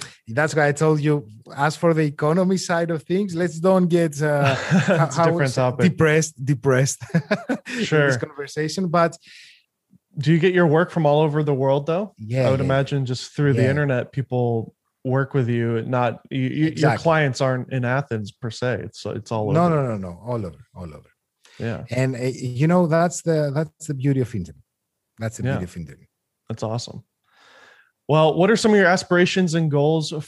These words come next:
Speaker 2: for your channel and, and just things moving forward for you?
Speaker 1: Okay. Inspirations and goals. What I would love, first of all, is to be healthy during this, uh, whole,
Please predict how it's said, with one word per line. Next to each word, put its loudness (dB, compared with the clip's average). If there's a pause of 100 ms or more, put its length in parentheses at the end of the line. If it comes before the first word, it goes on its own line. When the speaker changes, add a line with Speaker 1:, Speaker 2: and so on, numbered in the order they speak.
Speaker 2:
for 2
your 2
channel -2
and, -4
and -4
just -8
things 0
moving 0
forward -4
for -10
you? -8 (1600)
Speaker 1:
Okay. 0 (280)
Inspirations -2
and -4
goals. -6 (420)
What 0
I 4
would 0
love, 2
first -2
of -10
all, 0
is -8 (460)
to 0
be 0
healthy -4 (720)
during -2
this, -6
uh, -4
whole, -6